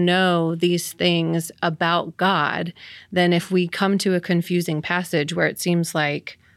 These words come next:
"What, what is God doing here? I'm not really sure," we can look back to his character and what we know of his character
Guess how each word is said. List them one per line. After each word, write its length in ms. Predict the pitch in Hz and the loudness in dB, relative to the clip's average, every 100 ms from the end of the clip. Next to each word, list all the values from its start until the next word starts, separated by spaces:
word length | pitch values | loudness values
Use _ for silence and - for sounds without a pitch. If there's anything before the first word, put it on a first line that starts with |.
| _ _ _ 190 | _ _ _ -4
"What, 240 | 190 - - | -4 -4 -4
what 160 | 196 | -2
is 120 | 294 277 | -2 -2
God 300 | 156 160 156 | -2 0 0
doing 300 | 202 202 165 | 2 2 0
here? 180 | 156 | 0
I'm 140 | 156 170 | 0 2
not 180 | 190 - | 0 0
really 200 | 170 156 | -2 0
sure," 500 | - 247 180 156 160 - - - | 2 4 4 2 -2 -10 -8 -4
we 100 | 185 | 0
can 180 | 196 | 2
look 180 | 175 175 | 2 2
back 260 | 175 170 - | -2 -2 -4
to 80 | 165 | -6
his 200 | 160 151 | -6 -6
character 420 | - 175 170 147 | -2 -2 -2 -4
and 80 | 156 | -4
what 80 | - | -2
we 80 | 165 | 0
know 240 | 165 165 | 2 0
of 100 | 165 | -2
his 160 | 156 - | -6 -10
character 640 | - 240 180 - 85 104 | -2 0 0 -4 -4 -6